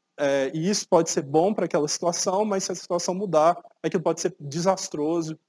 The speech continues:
e pode, é, gas-, consumir mais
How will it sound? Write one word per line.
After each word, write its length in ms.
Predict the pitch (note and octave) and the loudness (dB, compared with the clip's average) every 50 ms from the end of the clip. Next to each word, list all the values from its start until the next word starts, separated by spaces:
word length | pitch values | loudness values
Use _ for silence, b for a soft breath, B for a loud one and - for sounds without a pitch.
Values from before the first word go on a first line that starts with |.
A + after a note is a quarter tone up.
| _ _ _ - | _ _ _ -4
e 240 | C#3 C#3+ D3 C#3 C#3+ | -2 0 0 0 0
pode, 720 | - D3 C#3 D3 D3 C#3+ C#3+ D#3 D3+ D3+ D3 C#3 C3+ B2+ _ _ _ _ - - | 0 0 0 0 0 -2 -2 0 0 2 2 0 -2 -4 _ _ _ _ -6 -2
é, 580 | C#3 C3+ C3+ C3+ C3 B2+ B2+ B2+ B2+ B2 B2 D3 - | 0 2 2 2 2 2 2 2 0 0 -2 -6 -6
gas-, 320 | E3 C#3+ D#3+ D3+ D3 - - | -2 0 0 0 0 -2 -4
consumir 460 | - E3+ D3+ - E3 D#3+ E3 F3+ F#3+ | -6 -8 -6 -6 -4 -4 -2 -2 -2
mais 320 | E3+ D3+ D3 E3 E3 - | -2 -2 -2 -4 -4 -6